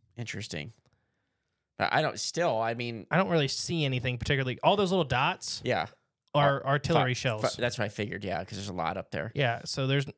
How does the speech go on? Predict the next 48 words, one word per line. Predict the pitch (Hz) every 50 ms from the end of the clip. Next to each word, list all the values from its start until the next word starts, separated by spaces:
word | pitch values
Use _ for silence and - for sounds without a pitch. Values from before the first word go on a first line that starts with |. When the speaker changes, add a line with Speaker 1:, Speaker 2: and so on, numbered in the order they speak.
| _ -
Speaker 2:
like, | - 139 135 - - - _ _
that | 143 139 151 160 160
could | 170 160
be | 156
an | 160 160
artillery | 156 147 151 156 151 151 147
shell, | 135 - 151 139 135
that | 139 131 135 139
could | - 151
be | 139 147
an | 143
artillery | 143 143 - 147 143 139 143 139 131
shell | - - 139 135 131 131 131 143 -
inside | 147 123 107 123 127 127 127
Speaker 1:
Mm-hmm. |
Speaker 2:
the | 127 127
light. | 127 123 131 131 131 - _ - - - _ _ _ _ _ _ _ _ _ _ - - - - -
Speaker 1:
Yeah, | - 170 -
like | 143 117 113 120
I |
said, | 120 - 156 131 -
I | 120 143
mean, | 143 139 135
they | 143 139
shine | - - 131 139 143 139
everything | 147 135 135 135 135 139
up | 135 127
there. | - 120 110 110
It |
could | 104 - 117 120 110
just | 113 117 - - -
be | 110 110
a | 110
false | 107 - 107 110 117 - -
flag, | - 110 107 113 123 120 104 101
like | 101 98 98 98 95 - _ _ _ - - - _ -
Speaker 2:
So | - 165 160
there's | 160 165 160 160 151 160
either | 180 185 185 170
nothing | 147 151 151 156 165 - - 196 185 170
up | 151 143 - -
there, | - 127 123 123 127 151 - - -
Speaker 1:
Mm-hmm. | 117 113
Speaker 2:
and | 107 143
it | 143
was | 135 131 120
an | 127 131
accident, | 123 147 160 180 185 180 - - 127 113 110 117 117